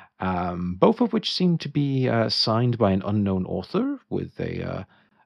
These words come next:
a symbol of a capital letter I with tentacles wrapped around it,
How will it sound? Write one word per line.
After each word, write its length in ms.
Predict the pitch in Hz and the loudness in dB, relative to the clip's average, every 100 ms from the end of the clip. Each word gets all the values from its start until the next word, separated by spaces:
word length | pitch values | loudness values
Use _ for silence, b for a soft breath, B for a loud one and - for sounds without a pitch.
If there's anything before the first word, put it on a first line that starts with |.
| - | -10
a 40 | |
symbol 300 | - 110 95 | -2 0 2
of 80 | 90 | -2
a 60 | |
capital 520 | 92 - 107 - 104 95 | -2 -2 -4 -2 -2 0
letter 300 | 98 90 - | -2 -4 -2
I 500 | 101 95 90 92 117 - | 2 2 2 0 -2 -4
with 220 | 90 85 | -6 -6
tentacles 500 | - 110 101 95 85 | -4 -4 -4 -8 -6
wrapped 240 | 92 87 90 | -6 -6 -6
around 360 | 85 87 113 | -4 -4 -2
it, 140 | 220 | -4